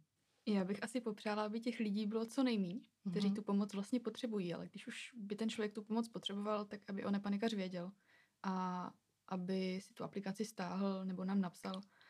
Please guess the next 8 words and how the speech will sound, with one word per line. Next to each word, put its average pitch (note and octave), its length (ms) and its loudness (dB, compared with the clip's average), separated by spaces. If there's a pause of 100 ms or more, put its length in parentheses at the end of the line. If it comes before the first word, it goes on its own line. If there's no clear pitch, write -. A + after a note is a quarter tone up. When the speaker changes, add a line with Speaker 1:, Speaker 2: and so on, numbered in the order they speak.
(220)
Speaker 1:
a F#3 180 2
aby G#3 260 2
se A3+ 120 4
nebál F3+ 300 2
tu G3+ 120 -8
pomoc F#3+ 280 0
vyhledat. F#3 400 -4 (140)
Takže G3+ 260 -10